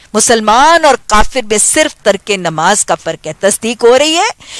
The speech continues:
इसने सजदे का इनकार किया था। सजदे के, एक सजदे के इनकार पर अल्लाह ने उसके ऊपर लेबल लगा दिया, वो काफिरों में से हो गया, बेनमाजी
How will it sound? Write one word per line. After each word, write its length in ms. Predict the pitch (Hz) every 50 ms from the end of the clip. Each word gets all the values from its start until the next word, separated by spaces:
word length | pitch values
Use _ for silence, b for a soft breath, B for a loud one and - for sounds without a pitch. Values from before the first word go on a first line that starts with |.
| B B B
इसने 300 | 254 - - - 262 269
सजदे 540 | - - - 233 220 - 247 220 302 339 330
का 140 | - 285
इनकार 400 | 262 240 233 - 233 208 208 214
किया 300 | 220 - 220 202 202 190
था। 180 | - - 175 180
सजदे 540 | - - - 240 240 226 262 269 247 277 254
के, 220 | - 240 220 220 _ -
एक 260 | 269 302 349 381 -
सजदे 340 | - - 254 226 208 220 226
के 140 | 220 - 220
इनकार 340 | 202 190 - 196 185 196 196
पर 180 | - 208 185
अल्लाह 260 | 185 180 190 190 190 185
ने 100 | 175 175
उसके 200 | 175 - 196 185
ऊपर 200 | - 196 175 165
लेबल 380 | 175 180 202 214 190 254 247
लगा 320 | 233 214 196 165 185 175 175
दिया, 220 | 175 185 180 170
वो 140 | 170 175 - _ -
काफिरों 360 | 196 190 202 - - 220 208
में 120 | 202 180 170
से 160 | - - 156 -
हो 100 | 175 170
गया, 180 | 175 202 226 208 B B B B B B 196
बेनमाजी 1040 | 170 - 247 254 294 320 330 339 320 294 262 233 208 190 190 196 - - 208 185